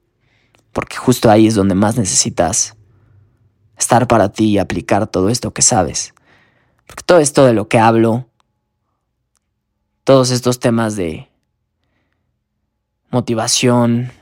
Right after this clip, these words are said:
de amor, de confianza, etcétera, valen madre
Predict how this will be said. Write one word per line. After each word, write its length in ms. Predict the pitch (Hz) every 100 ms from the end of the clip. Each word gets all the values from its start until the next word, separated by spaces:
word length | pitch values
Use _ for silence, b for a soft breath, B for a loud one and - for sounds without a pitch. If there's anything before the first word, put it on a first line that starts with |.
| _
de 80 | 113
amor, 520 | 117 120 120 123 - _ _ _ _ _ _ _ _ _ _ _ _ _ _ _ _
de 80 | -
confianza, 880 | 113 104 - 120 120 123 117 123 131 _ -
etcétera, 800 | - 120 - 123 - 113 110 - b b b b b
valen 360 | - 123 135 123
madre 580 | 123 127 123 104 -